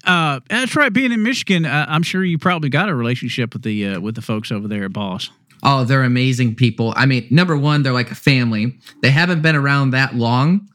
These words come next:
Speaker 2: Um, you know, that, I think they got started in twenty eighteen, uh, but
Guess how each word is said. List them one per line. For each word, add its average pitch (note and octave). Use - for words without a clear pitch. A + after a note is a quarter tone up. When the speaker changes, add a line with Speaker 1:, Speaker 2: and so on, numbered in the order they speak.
Speaker 2:
Um, A#2+
you B2
know, B2+
that, A#2
I -
think C#3
they A#2+
got A#2+
started B2
in A2+
twenty C3+
eighteen, B2
uh, B2
but A#2+